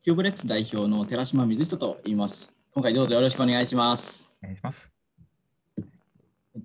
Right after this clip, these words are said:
Speaker 1: と、自己紹介の前に素直に思ったのが、四冊、四百三十一回ってすごい数ですね。<laughs> 改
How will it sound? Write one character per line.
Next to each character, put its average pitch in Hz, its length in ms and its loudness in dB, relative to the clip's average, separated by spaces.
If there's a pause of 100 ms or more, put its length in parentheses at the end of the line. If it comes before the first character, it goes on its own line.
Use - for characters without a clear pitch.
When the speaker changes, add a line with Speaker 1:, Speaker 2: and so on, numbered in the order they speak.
(120)
Speaker 1:
と、 107 200 -10 (1000)
自 127 140 -4
己 202 80 -2
紹 208 100 2
介 127 100 2
の 107 80 2
前 104 140 2
に 98 100 -2
素 - 680 -6
直 190 100 6
に 127 80 4
思 113 120 0
っ - 40 -6
た 123 80 -2
の 104 80 2
が、 101 100 0
四 180 220 6
冊、 - 240 0
四 214 180 8
百 208 140 2
三 131 200 4
十 117 80 0
一 107 120 -4
回 110 140 -4
っ - 20 -6
て - 180 -16
す - 240 0
ご 185 120 6
い 269 60 6
数 - 220 2
で 101 80 -2
す - 140 -8
ね。 - 220 2
<laughs> - 100 -6
改 156 180 6